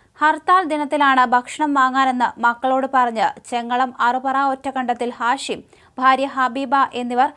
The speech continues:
ചാര നിറത്തിലുള്ള മാരുതി വാഗണർ കാറുമായി വീട്ടിൽ നിന്ന് പോയത്. തിരിച്ചു വരാത്തതിനാൽ പിറ്റേന്ന് ബന്ധുക്കൾ കുമരകം പോലീസിൽ പരാതി നൽകുകയായിരുന്നു. കാർ വീട്ടിൽ നിന്ന് മൂന്ന് കിലോമീറ്റർ അകലെ ഇല്ലിക്കൽ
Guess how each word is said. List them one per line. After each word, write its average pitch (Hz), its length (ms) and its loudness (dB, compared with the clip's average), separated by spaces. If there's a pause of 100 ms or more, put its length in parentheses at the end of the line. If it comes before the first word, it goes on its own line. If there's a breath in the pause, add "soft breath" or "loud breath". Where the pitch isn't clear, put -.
(240 soft breath)
ചാര 330 380 2
നിറത്തിലുള്ള 294 680 2
മാരുതി 254 480 -2
വാഗണർ 247 560 0
കാറുമായി 240 600 -2
വീട്ടിൽ 247 400 -6
നിന്ന് 240 320 -4
പോയത്. - 440 -10 (500 soft breath)
തിരിച്ചു 269 320 -2
വരാത്തതിനാൽ 277 760 2
പിറ്റേന്ന് 262 360 -2
ബന്ധുക്കൾ 247 480 0
കുമരകം 269 600 -2
പോലീസിൽ 277 540 -2 (120)
പരാതി 240 360 0
നൽകുകയായിരുന്നു. 220 720 -2 (600 soft breath)
കാർ 254 220 6
വീട്ടിൽ 262 380 -2
നിന്ന് 285 420 -2
മൂന്ന് 294 260 -2 (100)
കിലോമീറ്റർ 285 640 -2
അകലെ 240 420 0 (300 soft breath)
ഇല്ലിക്കൽ 349 500 -2